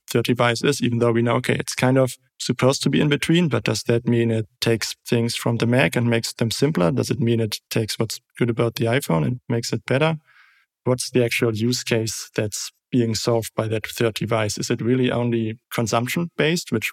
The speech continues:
is kind of what a lot of people already use the iPhone for? Or is there actually also a place for another productivity device or professional device that can do things that the Mac can't do?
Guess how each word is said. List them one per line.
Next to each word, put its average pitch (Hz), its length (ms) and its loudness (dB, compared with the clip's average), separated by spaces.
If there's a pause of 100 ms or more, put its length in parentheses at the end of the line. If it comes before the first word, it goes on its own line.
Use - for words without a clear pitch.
(160)
is - 180 -6
kind 113 220 -4
of 107 120 -8
what 113 200 -4 (340)
a 120 60 -2
lot 113 200 0
of 110 100 -6
people 120 240 -4
already 110 320 -2
use 113 240 -6
the 110 120 -4
iPhone 120 380 -2
for? 165 300 -2 (480)
Or 127 160 2
is - 180 -4
there 117 160 2
actually 110 280 -2
also 110 280 -2
a 104 80 -2
place - 460 -6
for 120 160 -2
another 113 460 0 (200)
productivity 123 640 0
device 107 480 -2 (140)
or 127 80 -4
professional 117 560 0
device 110 460 0
that - 160 -4
can 120 120 -2
do 113 180 2
things 107 460 -4 (300)
that 107 320 0 (240)
the 113 80 2
Mac 113 320 0 (180)
can't 113 260 -2
do? - 260 -4